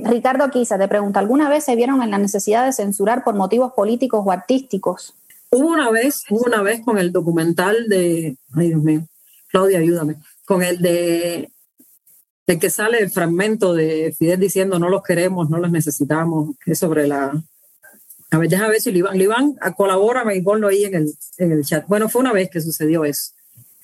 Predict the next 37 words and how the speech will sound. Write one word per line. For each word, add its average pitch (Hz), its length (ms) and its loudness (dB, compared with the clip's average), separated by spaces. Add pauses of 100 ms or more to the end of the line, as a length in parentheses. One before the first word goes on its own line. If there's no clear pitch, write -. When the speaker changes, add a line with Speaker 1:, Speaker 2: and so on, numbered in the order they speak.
(140)
Speaker 1:
A 190 100 2
ver 196 100 0
si 202 100 -4
alguien 214 260 0
me 202 80 0
Speaker 2:
Y 196 60 -2
Speaker 1:
colabora 185 480 0
en - 80 -8
el - 60 -12
chat. 170 240 -8 (440)
Speaker 2:
Sí. 185 280 0 (760)
Pero 226 160 0
bueno, 254 220 0
deja-, 233 200 -2
déjame 226 280 0
hacer 220 160 -4
la 233 80 -2
historia. 180 340 0
Era 208 140 -2
que 208 80 -2
lo 196 140 0
íbamos 285 180 0
a 202 60 0
Speaker 1:
Dale. 208 80 -2
Speaker 2:
poner 226 200 -2
en 269 60 -2
la 247 100 -2
madriguera, 190 580 -2
en 185 80 -6
lo 170 120 -4
que, 160 160 0
en 170 180 -2
lo 160 100 -4
que 147 340 -2 (220)
recuerdo 185 320 0
el 190 80 0
nombre, 196 300 0